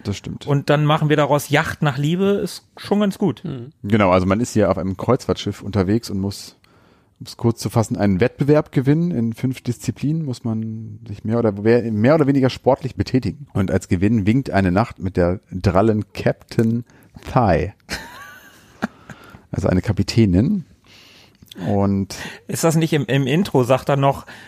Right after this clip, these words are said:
Speaker 2: da guckt er so in die Kamera so ganz verschwörerisch und sagt dann, "Bevor diese Kreuzfahrt zu Ende
Speaker 1: Ja, ja.
Speaker 2: ist, wird sie sich mir hemmungslos hingegeben haben." Und dann kriegt er so richtig eine Schelle.
Speaker 1: Ja. <laughs>
Speaker 2: So eine, so eine Zeichentrick-Comedy-Schelle,
Speaker 1: Ja.
Speaker 2: wo sein ganzer Kopf sich verformt.
Speaker 1: Ja, super.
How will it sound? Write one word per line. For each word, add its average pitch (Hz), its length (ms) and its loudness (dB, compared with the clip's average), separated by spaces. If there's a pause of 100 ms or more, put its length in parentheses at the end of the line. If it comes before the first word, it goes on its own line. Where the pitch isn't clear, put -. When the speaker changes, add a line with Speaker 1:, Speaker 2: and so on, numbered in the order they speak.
Speaker 2:
da 135 100 0
guckt - 280 -2
er 147 80 4
so 143 80 0
in 151 100 0
die 139 80 0
Kamera 160 500 2
so 147 80 0
ganz 147 200 -2
verschwörerisch 165 760 0
und 160 140 -6
sagt 156 180 -4
dann, 160 120 -4 (380)
"Bevor - 300 -8
diese 208 220 -8
Kreuzfahrt 208 480 -6
zu - 100 -6
Ende - 140 4
Speaker 1:
Ja, - 40 6
ja. 123 100 4
Speaker 2:
ist, 143 100 -2 (140)
wird 165 180 -2
sie 175 60 -4
sich 175 180 -4
mir 170 140 2
hemmungslos 202 560 0
hingegeben 151 580 0
haben." 143 160 -2
Und 143 80 -2
dann 151 80 0
kriegt 175 240 -2
er 170 80 2
so 165 80 0
richtig 185 540 -2
eine 160 120 -2
Schelle. 123 460 2 (260)
Speaker 1:
Ja. 165 80 0
<laughs> - 20 0
Speaker 2:
So 156 60 2
eine, 147 180 0
so 135 60 2
eine 147 160 0
Zeichentrick-Comedy-Schelle, 147 1900 0
Speaker 1:
Ja. 143 40 -4
Speaker 2:
wo 147 100 -2
sein 143 180 0
ganzer 160 240 0
Kopf 170 300 -2
sich 131 200 -6
verformt. 113 760 2
Speaker 1:
Ja, 113 240 2
super. 113 360 -4